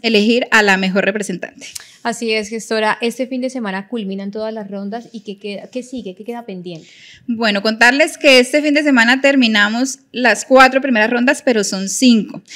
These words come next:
Speaker 1: Entonces iniciamos jueves, viernes, sábado y domingo. El domingo es la cuarta ronda, son las rondas comunales, pero como a la vez se inscribieron sectores, tenemos siete candidatas por los sectores, eh, sector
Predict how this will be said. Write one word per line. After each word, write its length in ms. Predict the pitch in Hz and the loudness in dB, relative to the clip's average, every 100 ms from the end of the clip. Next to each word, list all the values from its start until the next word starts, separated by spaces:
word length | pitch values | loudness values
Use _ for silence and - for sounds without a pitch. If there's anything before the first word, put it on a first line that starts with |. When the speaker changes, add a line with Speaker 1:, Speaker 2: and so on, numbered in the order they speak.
| - | -14
Speaker 1:
Entonces 160 | - 240 | -4 0
iniciamos 440 | 247 226 208 214 | 0 0 -2 0
jueves, 300 | 254 269 285 | 2 2 2
viernes, 360 | 269 262 269 269 | 0 0 0 0
sábado 300 | 254 254 - | 0 0 -2
y 140 | 254 | -2
domingo. 420 | 262 262 262 240 247 | -2 0 0 0 0
El 80 | |
domingo 300 | 240 202 190 | 0 -2 -2
es 80 | 196 | -2
la 180 | 233 226 | -2 -2
cuarta 460 | - 233 220 220 233 | 0 0 0 -2 -2
ronda, 440 | 233 220 226 311 | 0 -2 -2 -4
son 200 | - 220 | -4 -4
las 140 | 220 | -4
rondas 340 | 233 233 233 240 | -4 -4 -4 -2
comunales, 720 | 240 226 220 226 208 330 - - - - | -2 2 4 4 4 0 -4 -16 -18 -6
pero 340 | - 339 339 339 | 2 4 4 2
como 300 | 294 269 240 | 0 2 4
a 80 | 226 | 4
la 140 | 208 | 4
vez 140 | 202 | 2
se 100 | 208 | 0
inscribieron 680 | 254 262 240 226 196 185 202 | 0 0 -2 0 0 0 -4
sectores, 840 | 214 220 196 - 190 160 277 - _ _ _ | -4 -6 -6 -2 -2 -2 -6 -10 _ _ _
tenemos 380 | - 233 202 226 | -4 -2 -2 -2
siete 320 | 226 269 254 | 2 2 4
candidatas 560 | 277 262 226 196 190 226 | 2 4 4 4 4 0
por 120 | 247 | 0
los 140 | 226 202 | -2 -2
sectores, 640 | 175 - 285 330 339 - | -4 0 2 2 2 -4
eh, 360 | 208 202 196 190 | -2 0 0 -2
sector 680 | - 190 - 196 196 196 | -4 -8 -4 -2 -2 -2